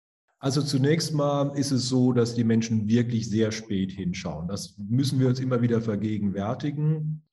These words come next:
Daher kommen da auch dann zum Teil wirklich überraschende Wahlergebnisse, auch erst in den letzten, äh, zwei, drei Wochen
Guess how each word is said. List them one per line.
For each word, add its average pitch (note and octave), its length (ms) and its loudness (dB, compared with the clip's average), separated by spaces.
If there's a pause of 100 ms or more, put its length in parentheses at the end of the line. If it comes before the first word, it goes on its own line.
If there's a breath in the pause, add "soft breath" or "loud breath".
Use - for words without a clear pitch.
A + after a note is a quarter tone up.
(140)
Daher A2+ 300 0
kommen A#2+ 340 0
da A2 140 2
auch A2 220 -6
dann G#2 280 0
zum G#2 200 -2
Teil G#2 240 -2
wirklich G#2 260 -4
überraschende G#2+ 800 -2
Wahlergebnisse, G#2+ 1200 -2
auch A#2+ 280 -2
erst A2+ 300 -6
in A2+ 80 -2
den G#2 120 0
letzten, G#2 640 0 (460 loud breath)
äh, G2+ 200 -2 (180)
zwei, A2+ 320 -2
drei G#2 380 -2
Wochen A2 580 0